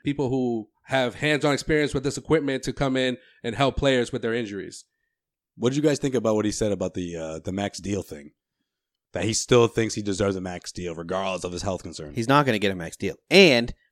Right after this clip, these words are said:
Speaker 3: he's gonna
Speaker 2: <laughs> But Sean, how do you know how he's gonna bounce back? Like, why does everyone assume, "Oh, there's no way it's gonna be the same"?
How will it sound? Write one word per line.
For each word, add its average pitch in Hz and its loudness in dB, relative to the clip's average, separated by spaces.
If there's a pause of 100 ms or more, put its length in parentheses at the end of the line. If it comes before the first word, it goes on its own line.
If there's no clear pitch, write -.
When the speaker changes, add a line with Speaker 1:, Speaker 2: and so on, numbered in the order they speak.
(280)
Speaker 3:
he's 202 6
gonna 151 8
Speaker 2:
<laughs> - -4
But 160 -4
Sean, - 0
how 151 2
do 175 -4
you 180 -4
know 185 0 (120)
how 147 0
he's 156 -4
gonna 160 -2
bounce 156 -4
back? 104 -4
Like, 95 -8
why 127 0
does 170 -6
everyone 180 0
assume, 131 0
"Oh, 123 -2
there's 120 -2
no 135 -2
way 127 2
it's - -4
gonna 104 -6
be 101 -2
the 90 -8
same"? 90 -6